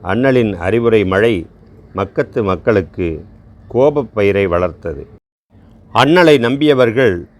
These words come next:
அவரின் ஓரிரை கொள்கையை வேகமாய் மறுத்தனர். அண்ணலின் அயராத அழைப்போசை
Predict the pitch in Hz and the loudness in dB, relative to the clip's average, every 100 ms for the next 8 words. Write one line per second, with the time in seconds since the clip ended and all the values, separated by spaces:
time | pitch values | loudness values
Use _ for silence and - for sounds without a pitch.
0 | _ - 110 117 117 95 - 101 156 170 | _ -4 0 2 0 -2 -8 0 2 4
1 | 135 113 - 120 117 110 98 85 - - | 2 0 0 0 2 2 2 -2 -8 -20
2 | _ - - 90 127 143 139 139 135 104 | _ -20 -12 2 4 4 2 2 2 0
3 | 98 - 92 85 - - - - 147 202 | -2 -4 -6 -6 -12 -20 -18 0 2 4
4 | 220 196 151 123 - - 117 160 180 190 | 6 6 4 0 -6 -6 0 2 6 4
5 | 190 156 139 151 - 151 131 - 151 92 | 6 4 4 2 0 0 0 0 -2 -2